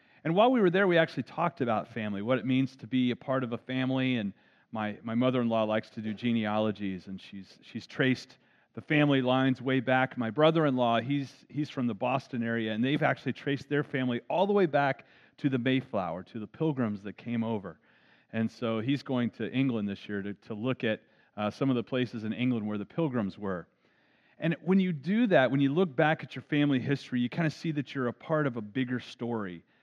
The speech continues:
than just what you know. We are all born into a family of one kind or another, and we're born into a bigger picture.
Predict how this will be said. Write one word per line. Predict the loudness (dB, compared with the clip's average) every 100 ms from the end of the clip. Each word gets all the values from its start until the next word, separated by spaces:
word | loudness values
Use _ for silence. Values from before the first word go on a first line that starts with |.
| _
than | 0 0
just | 0 -6 -6
what | -2 -2 2
you | 2 4
know. | 2 0
We | -2 -2
are | -2 -2 -8 _ _
all | 0 2 2 0 -6 -20 _ _ _
born | 4 4 4 2
into | 2 2 2 2 4 2
a | -4
family | -6 -2 0 2 0
of | -2 -4
one | -2 -2 -2
kind | -6 -6 -2 -2 -2
or | -4
another, | -2 0 0 -2 -4
and | -2
we're | -4
born | -4 -2 0
into | 0 -2 -4 -6
a |
bigger | -6 -8 -8
picture. | -8 -8 -8 -12